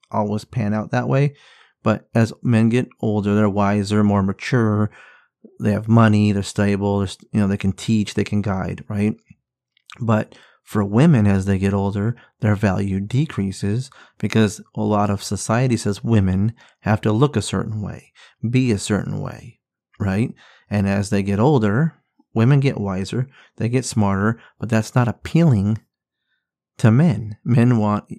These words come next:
you know, younger, vibrant, fun, sexy, cute, you know, attractive women. Now, I don't agree with this, but I'm saying this,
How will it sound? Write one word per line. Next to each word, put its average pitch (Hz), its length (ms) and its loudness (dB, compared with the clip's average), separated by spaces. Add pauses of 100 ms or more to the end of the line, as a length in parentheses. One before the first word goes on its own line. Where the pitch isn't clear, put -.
(100)
you 107 160 0
know, 95 280 -2
younger, 101 540 -2
vibrant, 104 580 -4
fun, 98 460 -2
sexy, 101 640 -8 (240)
cute, 104 500 0 (680)
you 117 80 4
know, 90 160 2
attractive 92 540 -4
women. 110 480 -2 (840)
Now, 117 160 2
I 113 120 2
don't 131 180 6
agree 113 360 0
with 131 200 0
this, - 240 -4
but 110 140 -4
I'm 107 160 0
saying 113 240 2
this, 110 120 -4